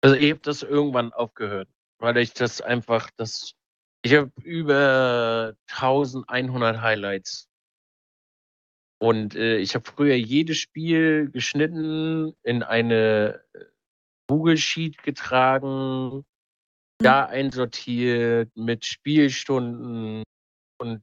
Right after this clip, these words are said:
Speaker 1: Steam-Link und allem möglichen Scheiß hab ich gemacht.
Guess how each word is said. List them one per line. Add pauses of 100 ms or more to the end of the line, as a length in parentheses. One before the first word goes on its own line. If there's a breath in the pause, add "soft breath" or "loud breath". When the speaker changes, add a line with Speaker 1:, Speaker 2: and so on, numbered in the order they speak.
Speaker 1:
Steam-Link
und (160)
allem
möglichen
Scheiß
hab
ich
gemacht.